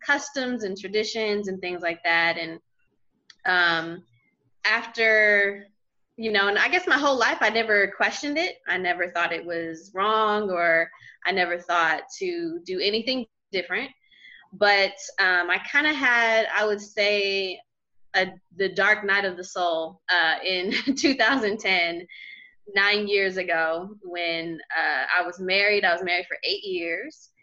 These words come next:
and my marriage was over. I was getting divorced, and everything in my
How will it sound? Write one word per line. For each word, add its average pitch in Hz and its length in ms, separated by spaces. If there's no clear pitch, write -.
and 180 480
my 170 120
marriage 185 440
was 175 240
over. 151 520
I 165 120
was 170 140
getting 165 280
divorced, 175 680
and 156 420
everything 214 520
in 185 60
my 170 200